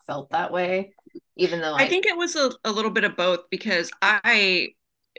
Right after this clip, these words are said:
Speaker 2: can attest to it was very dense. There was a lot of information that they packed into that very first issue,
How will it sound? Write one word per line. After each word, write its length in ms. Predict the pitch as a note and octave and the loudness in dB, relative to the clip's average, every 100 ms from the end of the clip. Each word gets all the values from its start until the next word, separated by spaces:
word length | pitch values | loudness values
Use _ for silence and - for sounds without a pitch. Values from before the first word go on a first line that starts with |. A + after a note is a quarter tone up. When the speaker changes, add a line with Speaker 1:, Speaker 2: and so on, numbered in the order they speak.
| - _ | -20 _
Speaker 2:
can 160 | A3+ F#3+ | -4 -2
attest 520 | E3+ F3 E3+ - - | -2 -2 -4 -6 -6
to 200 | F#3+ D#3 | -6 -2
it 200 | - F3 | 2 2
was 300 | F#3+ F#3+ F3 | 2 2 0
very 320 | A#3 F3 C#3+ C3 | -2 -4 -4 -6
dense. 400 | D#3+ A#2 G2+ - | -6 -4 -6 -2
There 140 | E3 | -2
was 100 | E3 | -2
a 60 | F3 | -2
lot 320 | F3+ C#3+ E3 | -2 -2 -2
of 80 | F3 | -4
information 540 | F3+ F3 D3+ - D#3 | -4 -4 -4 -4 -6
that 140 | C#3+ | -8
they 120 | - - | -8 -8
packed 340 | C3 C3 - | -6 -6 -8
into 180 | C#3+ B2+ | -10 -4
that 160 | C#3+ C3+ | -4 -2
very 200 | B2 C#3+ | -6 -8
first 300 | E3 - - | -10 -10 -10
issue, 480 | - - - G2+ | -8 -6 -8 -10